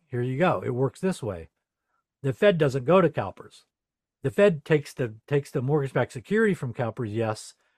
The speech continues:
and it puts it on its balance sheet as an asset, but the liabilities, the reserves, don't go to CalPERS.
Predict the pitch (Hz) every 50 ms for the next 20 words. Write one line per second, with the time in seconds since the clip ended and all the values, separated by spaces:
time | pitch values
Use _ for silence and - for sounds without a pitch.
0 | _ _ _ 117 123 127 - 180 180 - - 156 135 127 123 113 - - 151 151
1 | 156 160 147 - - 151 127 - - 117 104 123 120 127 165 190 185 - - 123
2 | 104 101 - _ _ _ _ _ _ _ _ _ _ _ - 135 - 143 127 139
3 | 156 175 180 170 151 175 185 180 170 147 131 120 113 120 123 117 127 120 127 175
4 | 196 190 165 139 131 117 117 - - _ _ _ _ - 107 95 139 147 175 156
5 | 139 165 165 156 143 139 - 165 165 165 - 113 95 92 - - -